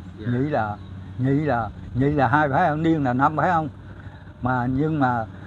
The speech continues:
Speaker 2: nhị niên giai tiền định, quần lai thượng cổ mới bình yên, chừng đó là hai năm, mà hai năm đó là thầy có nói, hai năm đó dậu thân.
Speaker 1: Tức hợi nhị niên giai tiền định.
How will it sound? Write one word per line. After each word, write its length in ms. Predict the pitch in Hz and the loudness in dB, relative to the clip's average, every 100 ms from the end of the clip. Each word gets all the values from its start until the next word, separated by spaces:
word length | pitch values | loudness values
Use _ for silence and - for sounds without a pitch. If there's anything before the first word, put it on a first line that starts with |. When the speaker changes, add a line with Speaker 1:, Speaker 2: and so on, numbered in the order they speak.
| - - | -14 -8
Speaker 2:
nhị 260 | - 131 156 | 2 4 4
niên 380 | 160 156 165 151 - - - - | 4 2 0 -4 -8 -12 -12 -2
giai 220 | 143 160 | 6 6
tiền 280 | 143 127 120 | 6 0 0
định, 200 | 113 113 143 - - - - - - - - | 0 -2 -4 -8 -12 -14 -14 -14 -16 -16 -6
quần 340 | 113 127 117 | 0 0 2
lai 200 | 127 139 | 2 2
thượng 220 | 143 104 127 | 0 -4 -6
cổ 160 | 107 120 | -2 -2
mới 180 | 160 156 135 | -2 -4 -4
bình 180 | 110 120 | -4 -2
yên, 180 | 131 135 | -2 -2
chừng 200 | - 110 | -2 -2
đó 160 | 113 160 | -2 -2
là 240 | 117 107 | -4 -4
hai 220 | 104 135 | -4 -4
năm, 240 | 139 135 131 | -2 -2 -2
mà 240 | 113 104 95 | -4 -4 -4
hai 180 | 135 | -2
năm 240 | 139 135 139 | -2 -2 -2
đó 160 | 139 175 | -2 -2
là 220 | 107 107 98 | -4 -4 -6
thầy 180 | 113 104 | -6 -6
có 120 | 101 147 | -6 -4
nói, 260 | 151 160 202 - - - - - | -2 -2 -4 -12 -16 -16 -16 -4
hai 200 | 139 151 | 2 2
năm 240 | 139 143 | 4 2
đó 180 | 131 147 165 - - - - - 104 | 2 0 -2 -14 -18 -18 -16 -14 -2
dậu 260 | 120 135 151 | 0 0 -2
thân. 240 | 147 143 - - - - - - - - - - - - - - - - - - - | -2 -4 -8 -16 -16 -16 -16 -16 -16 -16 -16 -16 -16 -14 -14 -14 -16 -14 -14 -14 -12
Speaker 1:
Tức 120 | 160 | -10
hợi 180 | - 107 | -8 -6
nhị 140 | 117 | -4
niên 220 | 127 127 120 | -2 -2 -2
giai 80 | 117 | -4
tiền 140 | 98 | -6
định. 180 | 92 - | -6 -8